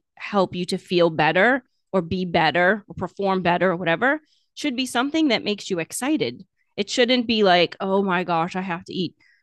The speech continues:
this again," because it's the thing that's gonna get the scale to move. That's not really a good, you know, motivator either.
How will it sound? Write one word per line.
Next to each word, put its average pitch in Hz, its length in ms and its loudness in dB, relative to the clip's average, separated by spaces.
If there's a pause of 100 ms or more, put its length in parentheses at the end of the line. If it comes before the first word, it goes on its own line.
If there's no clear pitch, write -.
(160)
this 202 260 4
again," 180 600 0
because 190 340 -2
it's - 180 -4
the 202 140 0
thing 196 260 2
that's 185 160 -2
gonna 185 180 0
get 185 160 -4
the 170 60 -12
scale 170 380 -2
to - 140 -10
move. 254 460 0 (120)
That's 190 360 0
not 220 300 2
really 196 360 2
a 170 40 -2
good, 180 460 -4 (300)
you 185 180 -4
know, 175 100 -4
motivator 175 760 2 (100)
either. 190 500 -6